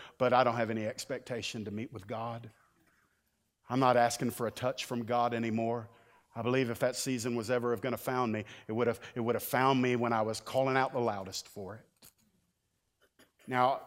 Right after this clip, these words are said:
all of that, by the way, is conjecture. The Scripture does not say that. What I'm saying is a lot of us have gone through that, and some of you are in it right now. That because it hasn't happened yet, that something shifted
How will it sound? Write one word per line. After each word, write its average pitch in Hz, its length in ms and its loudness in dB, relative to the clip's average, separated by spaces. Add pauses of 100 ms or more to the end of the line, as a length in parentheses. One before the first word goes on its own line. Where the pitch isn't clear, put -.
all 165 200 10
of 117 100 4
that, 117 280 4
by 117 120 6
the 113 80 4
way, 101 320 2 (600)
is 117 160 -2
conjecture. 113 580 -4
The 92 120 -10
Scripture 139 480 -4
does 117 200 -2
not 117 180 -4
say 123 200 0
that. 104 280 -2 (200)
What 135 160 8
I'm 123 120 6
saying 123 360 4
is 113 100 0
a 101 60 0
lot 107 260 6
of 104 80 2
us 117 180 2
have 95 120 -8
gone 101 180 -4
through 107 220 -6
that, 101 180 0
and 104 100 -12
some 110 180 -4
of 101 120 -4
you 98 140 -4
are 95 60 -4
in 95 80 -4
it 92 100 -8
right 98 200 -12
now. 98 220 -14 (1900)
That 143 200 6
because 190 760 8
it 147 100 2
hasn't 190 540 2 (220)
happened 185 460 4 (180)
yet, 180 520 4 (220)
that 143 120 -4
something 190 460 4
shifted - 960 4